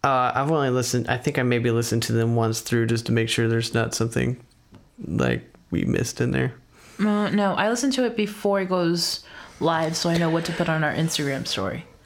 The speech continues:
Speaker 1: Oh.
Speaker 2: Mm-hmm.
Speaker 1: Oh.
Speaker 2: Oh.
Speaker 1: Would you look at that?
Speaker 2: Would you look at that?
Speaker 1: Would you look
Speaker 2: Hey,
Speaker 1: at
Speaker 2: I have
Speaker 1: it?
Speaker 2: a question.
Speaker 1: Yeah, what?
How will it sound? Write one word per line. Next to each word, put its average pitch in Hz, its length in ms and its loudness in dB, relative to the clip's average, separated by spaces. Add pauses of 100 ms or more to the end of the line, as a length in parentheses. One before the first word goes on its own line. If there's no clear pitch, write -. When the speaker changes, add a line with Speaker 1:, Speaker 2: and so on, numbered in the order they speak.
(540)
Speaker 1:
Oh. 247 1080 2 (100)
Speaker 2:
Mm-hmm. 214 460 -2 (240)
Speaker 1:
Oh. 220 680 2
Speaker 2:
Oh. 302 1300 2
Speaker 1:
Would 170 140 0
you 185 80 2
look 190 220 0
at 185 100 -4
that? 175 340 0
Speaker 2:
Would 233 180 -4
you 247 60 -2
look 233 180 -4
at 233 140 -4
that? 233 280 -2
Speaker 1:
Would 160 140 -2
you 156 80 2
look 165 160 2
Speaker 2:
Hey, 220 60 4
Speaker 1:
at 277 40 4
Speaker 2:
I - 40 2
have - 80 2
Speaker 1:
it? - 40 0
Speaker 2:
a - 20 -2
question. 277 480 0
Speaker 1:
Yeah, 120 200 2
what? - 320 -2